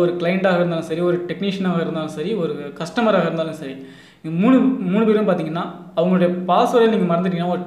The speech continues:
டெக்னீஷியன் என்ன செய்வாங்கன்னு பார்த்தீங்கன்னா, கரெக்டா அவங்களுக்கு தெரியும், அது எப்படி ரீசெட் பண்ணணும்னு அவங்களுக்கு தெரியும். சிலருக்கு தெரியாம கூட இருக்குது. ஏன்னா Quick Vision டி வி ஆருங்கிறது அது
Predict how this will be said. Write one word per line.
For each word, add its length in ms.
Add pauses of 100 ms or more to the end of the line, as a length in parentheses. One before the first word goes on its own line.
டெக்னீஷியன் 440
என்ன 160
செய்வாங்கன்னு 300
பார்த்தீங்கன்னா, 320 (460)
கரெக்டா 400
அவங்களுக்கு 420 (100)
தெரியும், 300 (320)
அது 180
எப்படி 280
ரீசெட் 260
பண்ணணும்னு 240
அவங்களுக்கு 320
தெரியும். 240 (920)
சிலருக்கு 340
தெரியாம 400
கூட 120
இருக்குது. 260
ஏன்னா 180
Quick 200
Vision 220
டி 140
வி 100
ஆருங்கிறது 420 (760)
அது 120